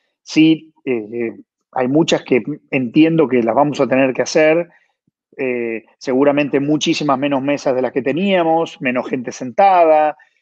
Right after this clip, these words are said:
eh, camareros posiblemente con barbijos. Pero bueno, hasta ahí estoy dispuesto,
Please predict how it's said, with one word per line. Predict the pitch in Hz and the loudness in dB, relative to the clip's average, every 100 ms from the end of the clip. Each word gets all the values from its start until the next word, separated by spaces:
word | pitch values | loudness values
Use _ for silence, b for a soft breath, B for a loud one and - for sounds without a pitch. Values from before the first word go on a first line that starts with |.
| _ | _
eh, | 151 143 131 127 127 123 113 _ _ _ _ _ - | -2 0 0 -2 -4 -6 -8 _ _ _ _ _ -8
camareros | 165 139 139 147 139 | -4 0 0 0 -2
posiblemente | - 139 147 143 143 131 | -6 -4 -4 -2 -4 -6
con | 127 | -6
barbijos. | 120 127 170 196 - 151 147 - - b b b _ _ _ _ 165 185 _ | -6 -4 -2 -2 -2 -2 -2 -6 -20 b b b _ _ _ _ _ -20 _
Pero | - 185 | 0 2
bueno, | 208 185 165 | 2 2 -2
hasta | - 165 | -4 -4
ahí | 175 220 262 269 _ - | -4 -4 -4 -6 _ -18
estoy | 143 185 180 | -12 -6 -6
dispuesto, | 165 - 175 156 - 180 196 - | -6 -4 -2 -2 -4 -8 -8 -14